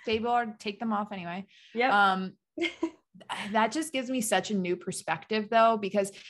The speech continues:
Speaker 1: even not in, this is something too that Alison Armstrong talks about,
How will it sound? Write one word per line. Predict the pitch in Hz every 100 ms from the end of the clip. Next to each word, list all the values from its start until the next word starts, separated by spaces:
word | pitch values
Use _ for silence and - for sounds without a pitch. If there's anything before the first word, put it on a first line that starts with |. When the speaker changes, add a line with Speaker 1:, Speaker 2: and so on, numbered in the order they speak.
| - -
Speaker 1:
even | 277 339 262
not | 214 208 196 -
in, | 202 190 185 180 - _ _ -
this | 240 254
is | 302
something | 254 233 214 190
too | - 190 196
that | 180
Alison | 165 170 170
Armstrong | 180 165 - 185 190
talks | 190 202 -
about, | 214 208 208